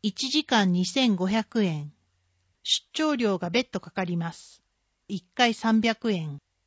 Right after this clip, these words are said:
ココサロン。パソコン趣味の講座。毎月第二、第四週の二回。火曜、木曜、土曜日のいずれか。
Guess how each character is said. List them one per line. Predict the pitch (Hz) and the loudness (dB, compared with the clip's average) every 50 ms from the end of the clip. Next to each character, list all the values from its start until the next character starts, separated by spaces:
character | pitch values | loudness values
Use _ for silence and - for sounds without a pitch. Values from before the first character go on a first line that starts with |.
| _ _ _ _ _ _ _ _ _ _ _ _ _ _ _ _ _ _ _ _ _ _ _ _ _ - | _ _ _ _ _ _ _ _ _ _ _ _ _ _ _ _ _ _ _ _ _ _ _ _ _ -2
コ | - 240 - | -2 -2 -2
コ | - - 294 285 | 0 0 0 0
サ | - - 285 262 | 2 2 2 2
ロ | 214 170 160 | 2 2 0
ン。 | 151 156 160 - _ _ _ _ _ _ _ _ _ _ _ _ _ _ _ _ - | -2 -6 -8 -12 _ _ _ _ _ _ _ _ _ _ _ _ _ _ _ _ -6
パ | - 220 | -6 -6
ソ | - - 247 | -4 -4 -4
コ | - - 262 | 0 2 2
ン | |
趣 | 262 254 214 - 277 233 | 2 2 2 2 2 2
味 | 214 202 | 2 4
の | 180 175 160 - | 2 2 -2 -4
講 | - - 180 170 170 165 | -4 -4 -2 -2 -2 -2
座。 | - - 160 151 - _ _ _ _ _ _ _ _ _ _ _ _ _ _ _ _ _ _ _ | -4 -8 -10 -10 -10 _ _ _ _ _ _ _ _ _ _ _ _ _ _ _ _ _ _ _
毎 | - 233 262 277 269 | 0 0 0 0 -2
月 | - - - - 262 226 | -4 -8 -8 -6 -4 -2
第 | - 220 233 254 262 | 0 2 2 4 4
二、 | 254 254 254 247 233 _ _ _ _ - | 4 4 4 2 0 _ _ _ _ -2
第 | 233 240 262 262 262 | 0 2 2 4 4
四 | 269 262 262 240 | 4 4 2 2
週 | 214 - - 240 233 | 2 0 0 2 2
の | 226 220 214 | 4 4 4
二 | 214 202 190 185 | 4 2 2 0
回。 | - - 226 190 160 170 - _ _ _ _ _ _ _ _ _ _ | 0 -2 -2 -2 -2 -6 -12 _ _ _ _ _ _ _ _ _ _
火 | - - 208 | -6 -4 -2
曜、 | 214 226 247 240 190 160 - _ _ _ _ | 0 0 0 0 -2 -4 -8 _ _ _ _
木 | - 196 190 _ - 247 | -6 -6 -6 _ 0 0
曜、 | 226 233 226 196 165 156 165 _ _ _ - | 2 2 2 0 -2 -4 -10 _ _ _ -6
土 | 196 208 226 | -2 0 2
曜 | 254 269 269 226 | 2 2 2 0
日 | 214 196 | 0 -2
の | 170 165 | -2 -2
い | 156 160 151 | -2 -4 -4
ず | - 196 175 | -4 -4 -4
れ | 180 175 | -4 -6
か。 | - - 165 165 | -8 -10 -12 -12